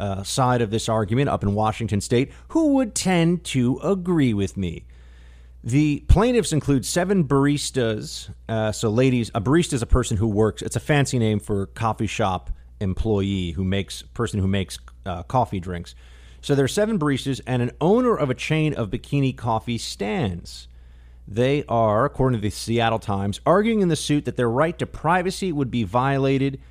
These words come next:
if officers were to inspect them to ensure that they were follow-, following the rules. Quote, "The ordinances on their face violate the First Amendment to the United States Constitution, are unconstitutionally vague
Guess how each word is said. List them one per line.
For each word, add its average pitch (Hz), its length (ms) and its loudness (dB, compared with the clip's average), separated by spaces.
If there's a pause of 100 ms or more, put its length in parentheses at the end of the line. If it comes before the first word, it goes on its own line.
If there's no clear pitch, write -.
(160)
if 113 160 -2
officers 131 500 -2
were 113 120 -4
to 107 120 0
inspect 147 460 -2
them 147 160 -2
to 120 160 -2
ensure 123 320 0
that 117 100 -4
they 104 120 -2
were 107 140 -2
follow-, 98 600 -2
following 104 520 0 (300)
the 131 120 0
rules. 180 560 2 (800)
Quote, 180 240 2
"The 156 120 4
ordinances 208 580 4
on 180 220 2
their 175 120 4
face 175 400 0
violate 185 520 2
the 127 60 -8
First - 500 2 (300)
Amendment 160 460 4
to 135 80 -4
the 123 140 0
United 151 340 2
States 151 220 -2
Constitution, 160 960 0
are 117 240 2
unconstitutionally 185 1080 0
vague 151 580 2